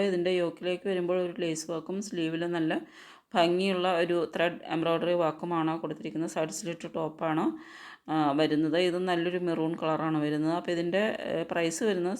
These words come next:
സെവൻ സെവൻറ്റി വൺ ആണ്. എഴുന്നൂറ്റി എഴുപത്തൊന്ന്, എഴുപത്തൊന്ന് രൂപ മാത്രമാണ് പ്രൈസ് വരുന്നത്. അപ്പോൾ നല്ല സൂപ്പർ കളേഴ്സിലുമാണ്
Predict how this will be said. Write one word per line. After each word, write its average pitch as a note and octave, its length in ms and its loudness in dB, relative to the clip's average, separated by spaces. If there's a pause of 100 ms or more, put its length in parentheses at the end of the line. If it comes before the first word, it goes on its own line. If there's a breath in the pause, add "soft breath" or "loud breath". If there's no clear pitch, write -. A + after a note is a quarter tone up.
സെവൻ F3+ 400 -2 (140)
സെവൻറ്റി E3+ 400 0
വൺ D#3+ 200 -2 (140)
ആണ്. C#3+ 120 0 (140)
എഴുന്നൂറ്റി E3 460 -2
എഴുപത്തൊന്ന്, D#3 440 -4 (840 loud breath)
എഴുപത്തൊന്ന് F3 520 4
രൂപ E3 140 2 (100)
മാത്രമാണ് D#3+ 400 0 (180)
പ്രൈസ് D#3+ 300 0 (100)
വരുന്നത്. D#3 400 0 (760 loud breath)
അപ്പോൾ F#3 240 -6
നല്ല F3+ 260 2
സൂപ്പർ F#3+ 460 0
കളേഴ്സിലുമാണ് E3+ 720 2